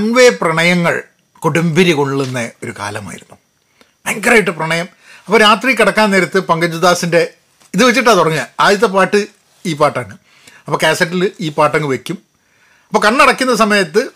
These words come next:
പങ്കജ് ഉദാസിൻ്റെ പാട്ടിങ്ങനെ കേൾക്കുന്നുണ്ടാവും. എൻ്റെ മനസ്സിൽ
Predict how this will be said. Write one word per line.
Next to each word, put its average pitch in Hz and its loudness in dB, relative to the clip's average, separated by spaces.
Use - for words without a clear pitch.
പങ്കജ് 185 -2
ഉദാസിൻ്റെ 190 2
പാട്ടിങ്ങനെ 165 0
കേൾക്കുന്നുണ്ടാവും. 147 0
എൻ്റെ 151 2
മനസ്സിൽ 147 -2